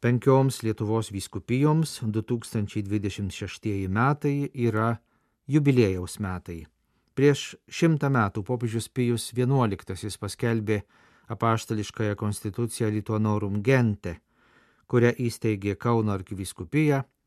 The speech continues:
Panevėžio, Kaišiadorių, Vilkaviškio, Telšių vyskupijas bei Klaipėdos prelatūrą,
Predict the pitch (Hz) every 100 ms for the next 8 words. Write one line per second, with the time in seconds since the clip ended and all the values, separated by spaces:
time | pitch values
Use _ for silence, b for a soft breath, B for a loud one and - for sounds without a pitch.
0 | - 120 131 123 120 117 113 107 113 104
1 | 104 107 104 101 98 123 - 113 104 90
2 | - 110 104 101 - 92 101 117 143 -
3 | b b b b b 110 117 - 107 110
4 | 110 101 98 - 107 101 98 - 143 117
5 | 85